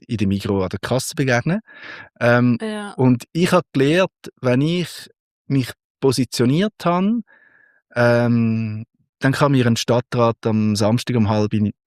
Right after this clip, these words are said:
Speaker 1: acht Uhr am Morgen anrufen, ähm, und sagen, hey, der Titel geht's noch. Oder eben, ich, ich, äh, treffe den Stadtpräsident,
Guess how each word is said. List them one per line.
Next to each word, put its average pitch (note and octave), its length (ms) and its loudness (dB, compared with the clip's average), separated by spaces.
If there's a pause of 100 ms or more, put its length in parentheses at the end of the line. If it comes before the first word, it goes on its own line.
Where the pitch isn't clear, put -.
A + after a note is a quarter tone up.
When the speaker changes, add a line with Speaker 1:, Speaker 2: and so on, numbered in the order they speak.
Speaker 1:
acht - 300 -4
Uhr A#2+ 80 2
am G#2 60 4
Morgen G#2 340 0
anrufen, A2 600 -2 (280)
ähm, G2 400 0
und G2+ 160 -8
sagen, F#2+ 180 -4
hey, F#2 220 -2
der D#2 120 -10 (100)
Titel - 320 -12
geht's B2 340 -2
noch. C#3 280 -2
Oder G#2 340 2
eben, C#3+ 380 2
ich, A2 140 -6 (300)
ich, - 280 -8
äh, G2+ 300 2 (920)
treffe A#2 340 0
den A2 300 4
Stadtpräsident, G#2+ 840 2